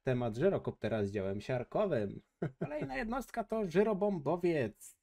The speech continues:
Kolejna latająca machina, wygląda dosyć potężnie, bo siła pocisków jest tysiąc sto, jest to naprawdę sporo, strzał w ruchu i w ogóle cuda na kiju.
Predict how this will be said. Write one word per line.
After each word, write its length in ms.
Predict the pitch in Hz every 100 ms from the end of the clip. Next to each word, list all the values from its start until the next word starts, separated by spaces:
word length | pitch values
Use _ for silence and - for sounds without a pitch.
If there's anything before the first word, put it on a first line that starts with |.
| _
Kolejna 320 | - 190 165 160
latająca 560 | 156 147 143 135 135
machina, 720 | 120 127 - 156 156 147 143
wygląda 720 | 135 131 127 120 127 139 131 117
dosyć 360 | 120 - 113
potężnie, 760 | - 107 165 165 151 143 147 143
bo 140 | 117
siła 240 | - 117
pocisków 480 | 107 110 117 - 110
jest 240 | 117 104 -
tysiąc 460 | 135 127 107 104
sto, 500 | - - - 170 170
jest 220 | 135 117
to 80 | -
naprawdę 460 | 110 107 175 170 160
sporo, 500 | - - 165 160 151
strzał 340 | - - 113
w 100 | 113
ruchu 340 | 151 180 - 151
i 80 |
w 100 | 131
ogóle 360 | 127 147 156 139
cuda 300 | 131 151 131
na 140 | 120
kiju. 440 | 117 160 160 160